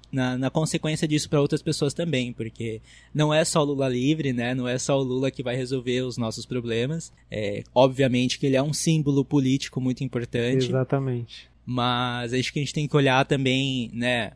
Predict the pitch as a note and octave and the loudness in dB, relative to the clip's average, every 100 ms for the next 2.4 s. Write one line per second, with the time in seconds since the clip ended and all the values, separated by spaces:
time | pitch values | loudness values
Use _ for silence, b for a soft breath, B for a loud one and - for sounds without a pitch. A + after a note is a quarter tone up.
0 | _ B2+ C3 C#3+ C#3+ C#3+ D3 C3+ C#3 B2 | _ -6 0 2 2 2 0 0 -2 -2
1 | A#2+ B2 A#2+ A#2 A2 A#2+ B2+ C3+ C3+ B2+ | -2 -2 -4 -6 -4 -2 -2 -2 -2 -2
2 | B2 B2 B2 | -2 -4 -4